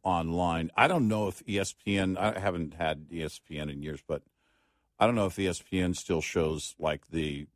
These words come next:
edited, cut-down version of it at some point later. But they were showing it live, uh, over the weekend. It just happened to float up in my YouTube, and I was telling Dad about it. And we started talking about names, you know, uh, and, and, uh, Doyle Brunson, who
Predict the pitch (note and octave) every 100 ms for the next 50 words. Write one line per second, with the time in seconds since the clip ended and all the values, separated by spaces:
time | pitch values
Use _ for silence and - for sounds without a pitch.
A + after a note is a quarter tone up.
0 | _ F#2 E2+ - E2+ C#2 - _ - E2
1 | - D#2+ D2+ E2 E2 D#2+ D#2 D2+ D2+ -
2 | D2 - - D2+ - D2+ D2+ D#2+ D#2+ E2
3 | D#2+ - _ _ _ _ _ _ _ -
4 | F#2 D#2+ F2+ E2 E2 - G#2 F#2 F2+ D2
5 | C#2+ D#2 D#2+ E2 D2+ D2+ C#2+ - _ -
6 | C2+ C2+ C2 - D#2+ D2 D2+ G2 G#2+ E2
7 | C#2+ D2+ E2+ - F2+ E2+ F2 D#2 - F2
8 | D#2+ D#2 D2+ D2 D2 D#2+ C3+ C3 D#2 C#2
9 | D2 D2+ D2+ - E2 D2+ D2+ E2 D#2+ D2+
10 | D2+ C#2+ _ _ _ _ - E2 F#2 -
11 | G2 D#2+ - F#2 F#2+ F2+ F2 E2 E2+ E2+
12 | E2+ E2+ - - - E2+ D2 C#2 _ _
13 | _ _ _ - D2+ D2 - F2 E2+ D#2+
14 | - F2 E2 D#2+ D#2 D#2 D2+ C#2+ C#2 C#2
15 | D2+ D#2+ D2 C2+ D#2+ D2+ D#2 D2 D2+